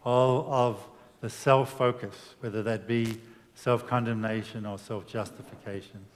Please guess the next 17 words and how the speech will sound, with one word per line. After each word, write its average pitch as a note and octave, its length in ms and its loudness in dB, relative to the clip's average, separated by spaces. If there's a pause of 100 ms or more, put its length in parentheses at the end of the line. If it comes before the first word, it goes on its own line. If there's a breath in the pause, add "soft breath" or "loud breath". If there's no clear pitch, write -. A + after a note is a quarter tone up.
(840 soft breath)
Help A#2+ 180 -2
us C3 120 0
to A#2 100 -4
look C#3+ 220 4
at C3+ 160 -2
you B2+ 500 2
and A#2+ 140 -6
the A2+ 60 -4
cross C#3+ 420 4
and A2+ 100 -4
what B2+ 180 0
you've G#2+ 140 -8
done B2 300 2
and A2 100 -2
the G2+ 60 -6
great A#2 300 -2
love A#2+ 380 2